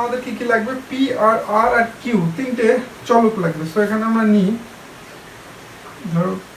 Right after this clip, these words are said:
পি, কিউ আর আর, তিনটে চলক আমরা এখানে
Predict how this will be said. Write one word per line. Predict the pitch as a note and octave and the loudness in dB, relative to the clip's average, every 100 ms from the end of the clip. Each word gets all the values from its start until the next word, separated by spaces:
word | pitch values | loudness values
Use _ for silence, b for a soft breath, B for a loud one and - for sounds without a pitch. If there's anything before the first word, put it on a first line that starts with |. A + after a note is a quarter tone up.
| - | -10
পি, | A#3+ A#3+ A#3+ B3 B3 - - - - - - - - - | -2 0 0 -4 -8 -16 -20 -20 -20 -20 -20 -20 -20 0
কিউ | A3+ B3+ D4 D#4+ - - - - - - | 2 4 2 0 -8 -20 -20 -20 -14 -2
আর | F#3 F3+ - G#3+ | -2 -2 2 4
আর, | F#3 C#3+ - - - - - - - - - - - - - - - - - | 4 2 -6 -18 -20 -20 -20 -20 -20 -20 -20 -20 -20 -20 -20 -20 -20 -20 -12
তিনটে | - A#3 A3+ A3 | 0 2 2 0
চলক | A3 G#3 G#3+ - | 2 2 2 0
আমরা | G#3+ G#3 G#3+ | -2 0 0
এখানে | G#3+ A3 | -2 -2